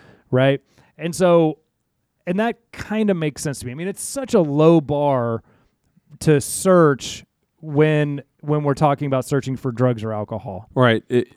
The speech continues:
Speaker 2: if you, if you kinda change the, the scenario a little bit, we all get the, uh, saw a little bit of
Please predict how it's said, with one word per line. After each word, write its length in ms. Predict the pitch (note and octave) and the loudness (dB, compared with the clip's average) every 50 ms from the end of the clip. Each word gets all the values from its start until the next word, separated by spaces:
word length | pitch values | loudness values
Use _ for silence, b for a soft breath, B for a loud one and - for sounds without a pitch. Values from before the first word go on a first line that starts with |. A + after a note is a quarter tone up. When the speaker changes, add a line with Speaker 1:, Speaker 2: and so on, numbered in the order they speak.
| _ _ _ | _ _ _
Speaker 2:
if 460 | D3+ D#3 C#3+ - E3 D3 C3 - - | -20 -18 -16 -6 -2 -2 -2 0 2
you, 140 | C3+ B2+ C3 - | 4 4 4 4
if 160 | B2+ A#2+ - | 0 -2 0
you 220 | A#2 A2+ G#2+ G#2+ G2+ | 2 2 2 2 0
kinda 320 | - C3+ C3 C3 A#2 G2+ | 0 0 0 2 2 0
change 640 | - - - - B2 B2 B2 B2 B2 B2 A2+ G2+ | -2 -4 -2 0 2 4 4 4 2 2 0 0
the, 360 | F#2 G2+ G#2 G2+ G2 G2 F#2+ F#2 | 2 4 4 6 6 4 4 2
the 100 | F2 G2 | 0 -2
scenario 380 | F#2 - G#2+ G#2 G2+ G2 F#2+ F#2 | -2 -2 -4 -2 0 2 2 2
a 20 | |
little 200 | F2 F2 F2 F2+ | 0 0 -2 -2
bit, 340 | D#2+ D#2 F2+ F2+ F2 - - - _ _ _ _ _ _ _ | -2 -2 -4 -4 -6 -8 -14 -20 _ _ _ _ _ _ _
we 180 | G#2 A2 A2+ - | 0 0 0 2
all 420 | - - A#2 B2+ C3+ C3+ C3+ C3+ | 4 6 8 8 10 8 8 6
get 420 | C3 G#2 G#2+ A#2 A2+ A2+ - _ - | 4 4 2 2 2 2 0 _ -6
the, 440 | G#2 G2+ G2+ G2+ G2 G2 G2 - - _ _ _ _ _ _ - | -4 -2 -2 -2 -2 -2 -4 -6 -10 _ _ _ _ _ _ -6
uh, 480 | - F#2 F2+ F2 F2 F2 F2 F2 F2 - - _ _ _ - | -4 -4 -2 -2 -2 -2 -2 -2 -4 -6 -8 _ _ _ -16
saw 380 | - - - D#3 D#3+ E3 D#3+ | -8 2 4 6 8 8 8
a 20 | D3 | 8
little 240 | C3+ C3+ C#3 C#3 B2+ | 8 6 6 6 6
bit 240 | A2+ B2+ B2 A#2 | 6 6 6 6
of 300 | A#2+ A2+ G#2+ G2+ F2+ - | 6 6 4 4 2 -2